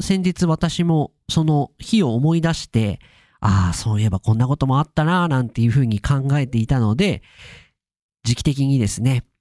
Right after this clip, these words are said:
えー、まあ、情報を共有するという上では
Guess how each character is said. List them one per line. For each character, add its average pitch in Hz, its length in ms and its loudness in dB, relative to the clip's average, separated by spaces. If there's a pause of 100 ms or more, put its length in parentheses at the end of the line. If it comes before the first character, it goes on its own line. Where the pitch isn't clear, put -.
え 107 60 0
ー、 107 600 2 (200)
ま 143 160 0
あ、 104 40 0
情 113 220 2
報 120 380 2
を - 100 -4 (140)
共 143 200 2
有 127 140 0
す - 100 -4
る 139 120 -2
と - 240 -8
い 135 100 4
う 143 80 4
上 170 140 2
で 160 80 0
は 131 180 0